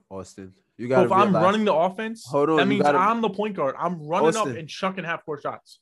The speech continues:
Speaker 1: Aus, you, yeah, you're chucking half court shots. How many of them half court shots you gonna make?
Speaker 2: Enough to get at least fifty.
Speaker 1: No, bullshit, bro. Bullshit. No.
Speaker 2: Wow.
Speaker 1: You gotta, this is what I be talking about. Like, you're not realistic, bro. You gotta be
Speaker 2: What?
Speaker 1: realistic with yourself.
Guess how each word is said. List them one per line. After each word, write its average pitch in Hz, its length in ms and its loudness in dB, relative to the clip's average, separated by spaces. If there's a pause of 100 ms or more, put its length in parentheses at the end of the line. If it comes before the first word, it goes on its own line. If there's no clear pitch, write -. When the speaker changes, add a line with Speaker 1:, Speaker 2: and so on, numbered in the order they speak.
Speaker 1:
Aus, 131 460 0 (260)
you, 151 160 4
yeah, 165 200 4
you're 147 180 4
chucking 254 500 0
half 180 240 0
court 151 220 0
shots. 170 280 0
How 175 140 2
many 185 180 -4
of 170 80 0
them 139 80 -8
half 170 220 0
court 165 140 -2
shots - 220 -2
you - 60 -12
gonna 143 160 0
make? 147 400 -2 (300)
Speaker 2:
Enough 131 360 -8
to 143 80 -12
get 143 160 -8
at 135 80 -6
least 156 180 -14
fifty. 190 240 -10
Speaker 1:
No, 220 400 6
bullshit, 185 920 6
bro. 117 360 2
Bullshit. 165 880 2
No. 165 200 2 (140)
Speaker 2:
Wow. 139 400 -4
Speaker 1:
You 110 260 -16
gotta, 262 280 2
this 285 120 0
is - 60 -6
what 554 100 6
I - 80 6
be 269 100 -4
talking 262 240 0
about. 214 200 6
Like, 190 140 4
you're 277 100 -4
not 339 220 2
realistic, 156 600 2
bro. 127 100 -2
You 175 100 -2
gotta 196 200 4
be 226 160 2
Speaker 2:
What? 302 140 6
Speaker 1:
realistic - 440 -4
with 135 160 -14
yourself. 104 380 -6